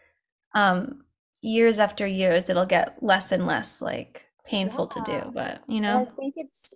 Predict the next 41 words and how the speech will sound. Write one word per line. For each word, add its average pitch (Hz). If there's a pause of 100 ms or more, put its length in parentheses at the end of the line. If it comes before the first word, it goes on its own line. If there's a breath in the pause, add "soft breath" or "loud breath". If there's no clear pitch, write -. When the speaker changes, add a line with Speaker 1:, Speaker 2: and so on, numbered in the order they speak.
Speaker 2:
it's 240
such -
a 226
good 202
reminder 196
for 180
all 170
of 170
us 175
that 185
there's 190
always 190
more 185
work 196
to 226
be 202
done, -
no 214
matter 202
what, 214
you 202
know? 190 (540 soft breath)
I 196
think 208
Speaker 1:
Yes. -
Speaker 2:
that - (540)
these 220
events 214
that 220
have 208
occurred 196
in 196
our 185
lives, 190 (100)
um, 190 (180)
they're 202
lifelong, 190 (540)
<laughs> -
lear-, 190 (340 loud breath)
they're 277
life, 285